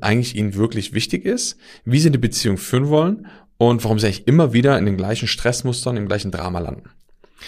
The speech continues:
Denn wenn du mit einem Menschen zusammen bist und du kommst immer wieder in Situationen, wo du dich streitest und wo Drama da ist und wo Schmerz da ist und wo du danach Versöhnungsex hast und dann wieder dich streitest und wieder und keine Ahnung, die ganze Leier, dann gehören da meistens zwei Menschen dazu, nämlich du und die andere Person.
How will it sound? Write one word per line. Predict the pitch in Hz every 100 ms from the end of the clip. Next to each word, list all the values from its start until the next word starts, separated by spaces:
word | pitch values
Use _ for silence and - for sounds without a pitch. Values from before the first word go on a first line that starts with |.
| - - - 120
Denn | 143
wenn | 180
du | 190
mit | 180
einem | 147
Menschen | 131 139 -
zusammen | 143 117 98
bist | 113 - -
und | - 120 131 -
du | 131
kommst | 131 160 160
immer | 151 160
wieder | 165
in | 160
Situationen, | 160 175 170 - 104 101
wo | 120
du |
dich | 147 165
streitest | - 107 101 107 -
und | 127
wo | 135
Drama | 170 110 107 104
da | 101 101
ist | 117
und | 123
wo | 147
Schmerz | 165 120 107 -
da | 104 92
ist | 113
und | 131 143
wo |
du | 170
danach | 160 156
Versöhnungsex | 156 147 117 104 104 110 -
hast | 104 107 -
und | 156
dann | 165 160
wieder | 127 113
dich | 101
streitest | - 110 104 123 -
und | 170 127
wieder | 113 110
und | -
keine | 165 - 160 147
Ahnung, | 104 208 - - - -
die |
ganze | 127 143 139
Leier, | 107 95 143 - - - - - - - - -
dann | 123 139
gehören | 120 127
da | 156
meistens | 113 92 - -
zwei | 180
Menschen | 190 165 202
dazu, | - - -
nämlich | 95 -
du | 143 110
und | 170
die | -
andere | 107 101
Person. | - - - -